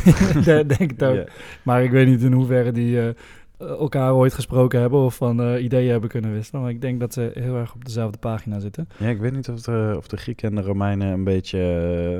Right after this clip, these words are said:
Speaker 2: eh, <laughs> Japan hebben binnengevallen, <laughs> zeg maar.
Speaker 1: <laughs> Denk het niet. Wel, we-, kan ik me een quote herinneren van Marcus
Speaker 2: Chi-,
Speaker 1: Aurelius, die
Speaker 2: China,
Speaker 1: zei
Speaker 2: dat was China,
Speaker 1: Oh, China,
Speaker 2: China
Speaker 1: ja.
Speaker 2: bedoel ik natuurlijk.
Speaker 1: Wel kan ik me een quote herinneren van Marcus Aurelius, die zegt dat, eh,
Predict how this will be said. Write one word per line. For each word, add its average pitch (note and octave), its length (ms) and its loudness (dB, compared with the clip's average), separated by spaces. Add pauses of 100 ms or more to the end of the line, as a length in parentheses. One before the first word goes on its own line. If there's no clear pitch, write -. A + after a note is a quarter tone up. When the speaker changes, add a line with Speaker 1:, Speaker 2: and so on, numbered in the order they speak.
(140)
Speaker 2:
eh, - 120 -8 (220)
<laughs> - 40 -8
Japan G#2+ 280 -2
hebben F#2 220 -2
binnengevallen, E2+ 680 -2
<laughs> - 80 2
zeg C#3 140 -2
maar. F#2+ 300 -4 (300)
Speaker 1:
<laughs> - 340 -16
Denk C#3 220 0
het A2+ 100 -8
niet. A#2 280 -2 (380)
Wel, C3+ 500 2
we-, - 220 -4
kan A#2+ 240 -2
ik A2+ 100 -4
me A#2 320 -2
een B2+ 100 -6
quote A#2 300 -4
herinneren A2 340 -2
van A2+ 140 -4
Marcus A2 300 -4
Speaker 2:
Chi-, A2 100 -6
Speaker 1:
Aurelius, A2 380 -2
die F#2 120 -2
Speaker 2:
China, D2+ 120 -4
Speaker 1:
zei C2+ 160 -4
Speaker 2:
dat C2+ 100 -10
was - 140 -14
China, - 160 -6
Speaker 1:
Oh, A2 60 -2
China, G2+ 280 -8
Speaker 2:
China C#2 160 -8
Speaker 1:
ja. C2+ 60 -8
Speaker 2:
bedoel C#2 180 -10
ik C2+ 80 -12
natuurlijk. C#2 500 -10 (320)
Speaker 1:
Wel A#2+ 380 -2
kan A#2+ 220 -6
ik A#2 60 -2
me A#2 100 -2
een A#2 100 -2
quote A#2 280 -4
herinneren A#2 360 -2
van A#2 120 -4
Marcus A2 280 -4
Aurelius, A2+ 520 -4
die A2 160 -6
zegt G#2+ 240 -8
dat, G#2+ 220 -6
eh, A2 240 -6